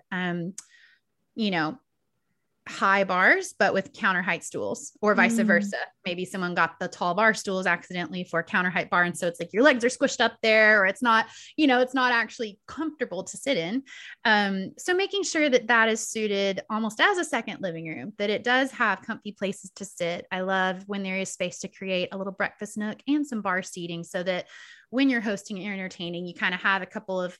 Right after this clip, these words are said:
Speaker 1: you know, conversation areas going on within the kitchen that make it more lively. And if you're the one in there cooking, you can still have everyone in there with you. Um, another way, if you're looking to just kind of upgrade it from a style standpoint without,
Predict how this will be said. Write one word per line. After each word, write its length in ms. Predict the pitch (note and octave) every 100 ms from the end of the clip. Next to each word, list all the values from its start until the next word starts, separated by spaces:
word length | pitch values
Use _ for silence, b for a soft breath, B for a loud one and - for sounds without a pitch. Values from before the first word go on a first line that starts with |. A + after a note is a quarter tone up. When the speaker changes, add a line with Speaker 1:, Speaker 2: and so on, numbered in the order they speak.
| -
Speaker 1:
you 160 | A3+
know, 200 | F3+ C#3+ G#3 -
conversation 520 | A3+ G#3 - G3 A3
areas 320 | G3 F#3 F3+
going 300 | G3 F#3 F3+
on 140 | F3+
within 200 | E3+ G3
the 60 | G3+
kitchen 440 | - F3 - E3+
that 140 | F3 C4+
make 160 | G#4
it 120 | - G3+
more 120 | F3
lively. 460 | E3 D#3 D3+ D3+
And 140 | D3 D#3
if 400 | - - - _
you're 100 | B3
the 60 | A#3+
one 120 | B3
in 80 | B3+
there 140 | C4
cooking, 400 | C4 E4+ A3 G3
you 80 | G3
can 120 | A3+
still 180 | G#3+ B3
have 140 | A#3 A3+
everyone 340 | G#3+ A3+ G#3+
in 80 | A3
there 140 | G3+
with 220 | G#3+ A#3+ -
you. 220 | D#3 G#2 -
Um, 360 | G3+ F#3+ F#3 - _ _ _ _ _ -
another 360 | A3+ A3+ A#3 B3+
way, 100 | A3+
if 100 | A3
you're 100 | A3+
looking 280 | G3+ F#3+ G#3+
to 60 | F#3+
just 200 | G3 -
kind 160 | G#3
of 60 | F#3
upgrade 460 | F#3+ - - F#3 F3+
it 120 | -
from 140 | F#3+
a 40 | F3+
style 420 | - A3+ A#3+ A#3+
standpoint 500 | A#3 F#3 F3+ F#3 F3+
without, 460 | F3+ - F3 D#3+